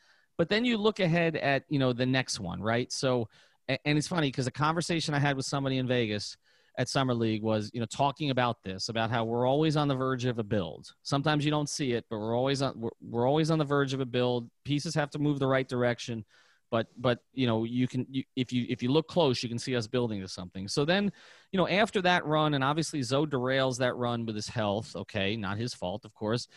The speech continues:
but it doesn't turn out the way that they expected. The drafting of Dwayne and then that build, which, you know, basically came from, eh, the biggest part of that build other than Dwayne was kind of the rope-a-dope that he pulled on Donald Sterling by, you know, making the offer sheet to <laughs> Elton Brand,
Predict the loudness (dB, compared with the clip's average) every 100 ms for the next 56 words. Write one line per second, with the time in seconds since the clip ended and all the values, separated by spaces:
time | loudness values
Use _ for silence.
0 | -20 -14 -2 0 2 0 0 -2 0 0
1 | 0 0 0 0 -2 -2 -2 -4 -4 -2
2 | -4 -8 -14 -20 _ -4 0 2 4 2
3 | 0 -2 -2 0 0 0 0 -2 -4 _
4 | _ _ -2 0 2 2 0 2 2 2
5 | 0 0 2 0 -2 -12 _ _ 0 0
6 | -2 -2 0 0 2 2 2 0 -2 0
7 | 2 2 0 0 0 0 -4 -8 -6 -4
8 | 0 2 2 4 4 4 2 2 2 4
9 | 2 2 0 0 2 2 0 -2 _ _
10 | _ -4 -4 0 2 2 2 4 2 2
11 | 2 4 2 0 -4 -4 -4 0 2 2
12 | 2 2 2 2 0 0 2 2 2 0
13 | 0 2 2 0 -2 -2 0 0 0 0
14 | 2 2 0 -4 -2 -6 -4 -4 -2 -2
15 | -4 -8 -4 0 2 2 0 -4 -10